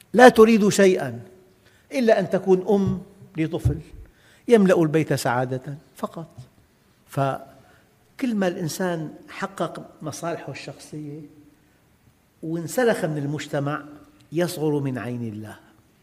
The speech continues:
وكل ما همه ما يعانيه المجتمع، يرتفع عند الله.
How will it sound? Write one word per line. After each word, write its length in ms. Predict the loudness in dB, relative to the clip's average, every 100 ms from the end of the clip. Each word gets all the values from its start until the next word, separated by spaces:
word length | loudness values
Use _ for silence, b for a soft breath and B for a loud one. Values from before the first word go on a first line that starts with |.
| _ b b b b b b _
وكل 320 | -4 0 2
ما 360 | 2 2 2 4
همه 400 | 4 2 0 -4 -12 B B _
ما 120 | -2
يعانيه 540 | 0 0 0 0 0 0
المجتمع، 640 | -2 -6 -4 -4 -2 -6 -10 b b b b _ -2
يرتفع 540 | 0 2 0 0 -2
عند 240 | -4 -4 -6
الله. 300 | -8 -12